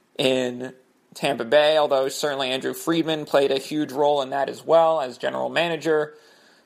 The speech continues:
But today's managers are more calm. They are making sure that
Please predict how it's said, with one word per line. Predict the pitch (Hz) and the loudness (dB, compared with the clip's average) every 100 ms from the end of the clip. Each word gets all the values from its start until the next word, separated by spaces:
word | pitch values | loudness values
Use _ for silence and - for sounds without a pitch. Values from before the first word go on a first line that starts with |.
| _ | _
But | - 160 143 - - _ _ _ - | 4 4 4 -2 -16 _ _ _ -4
today's | 214 233 226 202 | 2 4 2 0
managers | 220 226 214 220 214 - - | -2 -2 0 2 0 -4 0
are | 156 180 190 196 196 | 4 6 4 2 -2
more | 180 175 180 180 | -4 0 2 2
calm. | 180 - 233 226 226 220 220 - | 0 2 4 6 4 2 -8 -6
They | 151 151 156 | 0 2 2
are | 147 143 139 135 135 139 - _ _ _ _ _ _ _ _ _ _ _ _ _ _ - | 2 4 4 4 2 -2 -8 _ _ _ _ _ _ _ _ _ _ _ _ _ _ -4
making | 156 156 160 | -4 -2 -8
sure | - 175 165 | -2 2 4
that | 147 147 135 - - | 4 4 4 0 -18